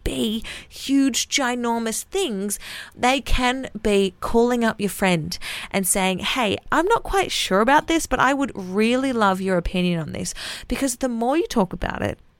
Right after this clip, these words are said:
the more understanding you have of how to go about doing things. Sure,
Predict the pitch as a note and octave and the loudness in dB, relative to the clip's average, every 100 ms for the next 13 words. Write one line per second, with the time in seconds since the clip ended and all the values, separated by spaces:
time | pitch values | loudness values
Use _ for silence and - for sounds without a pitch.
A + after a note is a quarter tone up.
0 | - F3+ F#3 G#3+ B3+ C4+ C4+ - G#3 F#3+ | -4 0 4 6 6 6 2 -4 -2 0
1 | - G3 F#3 F#3 F3+ E3+ - D#3+ F3+ D4+ | 0 2 2 4 2 2 -6 -6 -2 -2
2 | - - D3 - G3 - - - _ F#3+ | -4 -4 -4 -2 -6 -6 -20 -20 _ -8
3 | - - A3 A3 F#3+ G3 F3 - - - | -6 -4 -4 -4 -6 -4 -4 -4 -8 -2
4 | G3+ F#3 E3+ - - - - - - G3+ | 2 2 2 -4 -6 -10 -12 -14 0 2
5 | F4 | 2